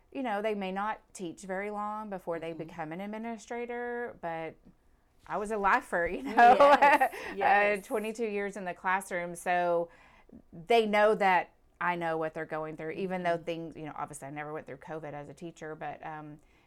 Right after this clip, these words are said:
Speaker 1: you know, they, it was just really needed. And I
Speaker 2: Mm-hmm.
Speaker 1: didn't realize how much it was needed 'cause we never had it. You know, we never had anyone to be that person. Um, you know, but one of the things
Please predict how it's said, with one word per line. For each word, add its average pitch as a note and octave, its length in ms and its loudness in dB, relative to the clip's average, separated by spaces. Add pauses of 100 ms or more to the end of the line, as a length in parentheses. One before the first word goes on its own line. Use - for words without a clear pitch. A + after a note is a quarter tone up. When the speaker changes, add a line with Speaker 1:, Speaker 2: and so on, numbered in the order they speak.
Speaker 1:
you A#3 120 -8
know, F3+ 340 -6
they, G#3 280 -6 (920)
it G#3 60 -4
was G#3+ 180 -2
just A#3+ 200 -10
really A#3+ 280 -6
needed. F3+ 560 -8
And F3 180 -8
I G3 260 -4
Speaker 2:
Mm-hmm. A3+ 80 -6
Speaker 1:
didn't F3 280 -6
realize D3+ 600 -8
how E3+ 140 -10
much D#3+ 260 -8
it E3 100 -8
was D#3+ 180 -6
needed D#3+ 280 -8
'cause G#3 140 -6
we A#3+ 80 -2
never B3 200 2
had A3+ 220 2
it. D3 280 -6 (400)
You F#3+ 80 -6
know, F#3+ 120 0
we G3+ 100 0
never G3 220 -2
had F#3+ 240 -4
anyone D#3+ 720 -8
to - 120 -16
be D#3 300 -10 (100)
that C#3+ 240 -4
person. D#3+ 500 -12 (460)
Um, F3 460 -6 (680)
you G3+ 120 -6
know, A3 400 -2
but A3 340 0
one A#3 340 4
of E4+ 80 2
the E4 100 2
things A3+ 720 -2